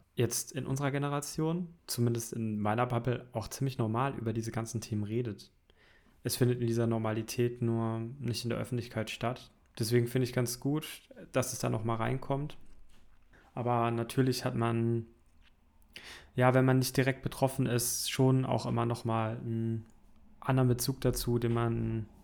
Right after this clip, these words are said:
irgendwie finden muss für sich. Wo ich's, denke ich, wo man das auch merkt im Podcast und wo es immer sehr gut gefällt, waren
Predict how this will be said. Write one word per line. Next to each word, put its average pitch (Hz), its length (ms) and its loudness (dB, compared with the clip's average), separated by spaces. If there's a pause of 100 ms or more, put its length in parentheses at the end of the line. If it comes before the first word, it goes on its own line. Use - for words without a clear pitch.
(220)
irgendwie 120 320 4
finden 120 340 2
muss 113 280 0
für 110 200 -4
sich. 107 340 -6 (680)
Wo 123 300 6
ich's, - 380 2 (1080)
denke 143 220 6
ich, 139 140 -2
wo 135 100 6
man 127 160 4
das 120 140 -2
auch 135 200 2
merkt 151 280 0
im 139 100 0
Podcast 139 640 -2
und 120 120 0
wo 120 60 0
es 117 120 -6
immer 123 140 2
sehr 120 100 0
gut 117 220 -6
gefällt, 156 400 0 (380)
waren 123 440 0